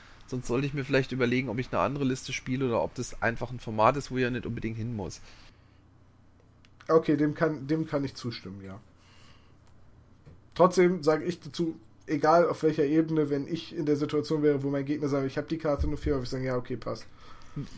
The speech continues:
Speaker 1: Das ist eine andere
Speaker 2: Ne?
Speaker 1: Frage,
Speaker 2: Ja, ja,
Speaker 1: aber das
Speaker 2: ne?
Speaker 1: ist, ich, ich finde nicht, dass es unsportliches Verhalten ist, auf der Einhaltung der Regeln zu bestehen, weil es auch einfach eine Frage des Respekts ist gegenüber den anderen Teilnehmern, die auf dem Level
Speaker 2: Ja, ja,
Speaker 1: teilnehmen,
Speaker 2: das,
Speaker 1: die
Speaker 2: das
Speaker 1: sich
Speaker 2: hab
Speaker 1: die
Speaker 2: ich
Speaker 1: Mühe
Speaker 2: verstanden,
Speaker 1: machen.
Speaker 2: das,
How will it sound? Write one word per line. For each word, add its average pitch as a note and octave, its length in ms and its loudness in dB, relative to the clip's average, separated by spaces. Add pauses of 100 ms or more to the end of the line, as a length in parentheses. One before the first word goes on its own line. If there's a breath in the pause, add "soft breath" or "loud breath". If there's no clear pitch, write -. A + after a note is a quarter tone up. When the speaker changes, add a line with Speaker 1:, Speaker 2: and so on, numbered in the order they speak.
(140)
Speaker 1:
Das G3 320 4
ist B3 120 -2
eine A3+ 100 6
andere G3 280 4
Speaker 2:
Ne? - 0 -
Speaker 1:
Frage, E3 420 10
Speaker 2:
Ja, F#3 60 12
ja, G3 160 12
Speaker 1:
aber - 0 -
das D3 240 6
Speaker 2:
ne? - 0 -
Speaker 1:
ist, F#3 140 2
ich, - 240 -2
ich - 140 0
finde G3+ 280 4
nicht, F#3 280 2
dass F3+ 120 2
es D#3+ 120 0
unsportliches F#3 760 2
Verhalten D3+ 400 6
ist, F3 140 -2
auf - 160 2
der A2+ 180 4
Einhaltung D#3+ 520 4
der C3+ 120 2
Regeln F3 300 0
zu - 140 -6
bestehen, D#3 460 0 (540 loud breath)
weil B2+ 380 10
es B2+ 160 -2
auch - 180 -6
einfach D3+ 320 0
eine D3 100 -4
Frage C3+ 420 2
des C3+ 200 -6
Respekts - 500 -4
ist - 320 -10
gegenüber C3+ 360 -4
den B2+ 160 -4
anderen B2 300 -2
Teilnehmern, B2 500 -2
die A#2 100 -4
auf - 120 -8
dem A#2 160 -6
Level A2+ 260 -2
Speaker 2:
Ja, F3 140 8
ja, A#3+ 180 12
Speaker 1:
teilnehmen, - 0 -
Speaker 2:
das, F3 220 2
Speaker 1:
die C3 100 2
Speaker 2:
das F#3 120 4
Speaker 1:
sich - 20 8
Speaker 2:
hab A3+ 100 8
Speaker 1:
die - 20 4
Speaker 2:
ich - 60 2
Speaker 1:
Mühe - 20 -2
Speaker 2:
verstanden, A3 500 4
Speaker 1:
machen. - 0 -
Speaker 2:
das, G3+ 120 -4